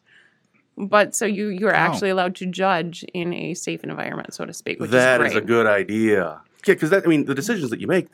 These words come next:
Speaker 3: th-, these are <laughs> big consequences. Uh, and I'm not saying
Speaker 1: Absolutely.
Speaker 3: consequences are negative. I'm saying it's, it's big decisions.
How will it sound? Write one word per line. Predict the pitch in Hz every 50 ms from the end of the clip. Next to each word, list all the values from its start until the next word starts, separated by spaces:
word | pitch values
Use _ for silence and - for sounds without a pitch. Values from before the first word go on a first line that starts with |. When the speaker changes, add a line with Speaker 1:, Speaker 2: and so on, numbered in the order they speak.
| - - _
Speaker 3:
th-, | - - _ _
these | - 247 240 233
are | - - - - - - _ -
<laughs> | - 143 - - 156 120 - -
big | 175 165 -
consequences. | - 170 214 226 180 151 - 127 113 95 - 95 82 - - - _ - -
Uh, | - 98 82 87 95 95
and | 117 123 127 139
I'm | 151
not | 147 -
saying | - - 143 123
Speaker 1:
Absolutely. | -
Speaker 3:
consequences | 123 123 120 - 123 113 113 110
are | 113 107
negative. | 107 110 110 127
I'm | 139 107 98
saying | - 143 131 117 - -
it's, | 120 117 - - - - - - - - -
it's | - - -
big | - - 131 127 117
decisions. | 113 113 185 226 240 233 165 107 - -